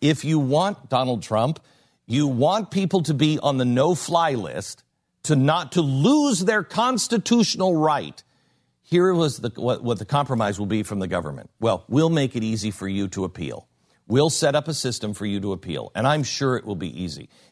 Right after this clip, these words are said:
I'm sure it'll be just as easy as the I R S, where the I R S, you are guilty until you prove them wrong. It's the only place where Americans are guilty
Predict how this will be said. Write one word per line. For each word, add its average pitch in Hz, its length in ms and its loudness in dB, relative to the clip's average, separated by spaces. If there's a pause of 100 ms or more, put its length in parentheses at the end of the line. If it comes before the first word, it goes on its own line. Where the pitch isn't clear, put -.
I'm 131 160 4
sure 156 260 0
it'll 143 160 -2
be 120 160 -2
just 196 360 0
as 113 180 -6 (100)
easy 202 540 0
as 113 260 -2
the 101 160 -4
I 131 220 2
R 127 240 2
S, 64 320 -6 (280)
where 147 180 2
the 139 180 0
I 185 180 2
R 208 200 2
S, 156 420 0
you 160 240 4
are 139 100 2
guilty 139 880 0 (300)
until 175 580 2
you 190 560 2
prove 254 540 2
them 214 340 2
wrong. 180 640 0 (1000)
It's 190 180 2
the 190 140 6
only 277 360 2
place 185 640 0 (140)
where 170 220 4
Americans 185 760 2
are 160 200 2
guilty 233 800 0